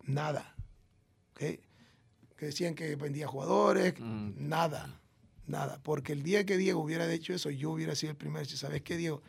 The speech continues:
Speaker 1: Estás mal, papá. No seguís aquí. No quiero nada con vos". Y así soy yo, ¿ok? Todos nos equivocamos en algo,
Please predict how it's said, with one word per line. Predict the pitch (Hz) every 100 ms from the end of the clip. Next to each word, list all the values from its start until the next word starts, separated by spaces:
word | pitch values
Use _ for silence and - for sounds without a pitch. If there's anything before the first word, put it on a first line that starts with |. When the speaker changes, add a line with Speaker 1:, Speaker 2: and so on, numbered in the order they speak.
| - -
Speaker 1:
Estás | - 147
mal, | 143 151 143
papá. | 147 - - _ - _ _
No | 156 147
seguís | 160 143 127
aquí. | 117 - - - _ _ _ _ -
No | 151 135
quiero | 160 156
nada | 156 151
con | 143 131
vos". | 120 - - - -
Y | 156
así | - 190
soy | - 190
yo, | 156 190 - - - _ _ _ -
¿ok? | 151 - - _ - - 104 - - -
Todos | 214 233
nos | 196
equivocamos | 160 170 165 175 175
en | 160
algo, | 175 214 240